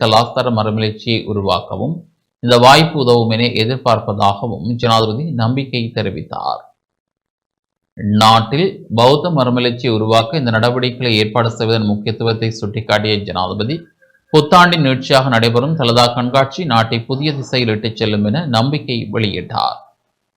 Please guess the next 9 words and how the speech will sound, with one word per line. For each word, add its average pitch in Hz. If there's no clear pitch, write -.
பத்து 143
நாட்கள் 139
நடைபெறும் 120
தலதா 123
கண்காட்சியில் 110
லட்சக்கணக்கான 120
மக்கள் 160
பங்கேற்பார்கள். 104
இதை 151